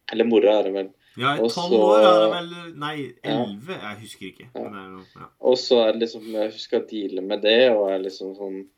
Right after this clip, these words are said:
Speaker 1: psykisk ustabil. Men så har du liksom Catherine Zeta-Jones, som er på en sånn, sånn derre sexgal, insomniac, metropoldame, og så har du Owen Wilson, som er liksom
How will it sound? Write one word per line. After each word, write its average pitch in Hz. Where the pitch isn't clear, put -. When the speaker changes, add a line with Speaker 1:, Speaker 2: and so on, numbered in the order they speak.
Speaker 1:
psykisk -
ustabil. 113
Men 117
så 135
har 117
du 120
liksom 113
Catherine 120
Zeta-Jones, 113
som 107
er 101
på 123
en 117
sånn, 104
sånn 104
derre 95
sexgal, 107
insomniac, 104
metropoldame, 110
og 147
så 120
har 107
du 107
Owen 101
Wilson, 98
som 113
er 98
liksom 98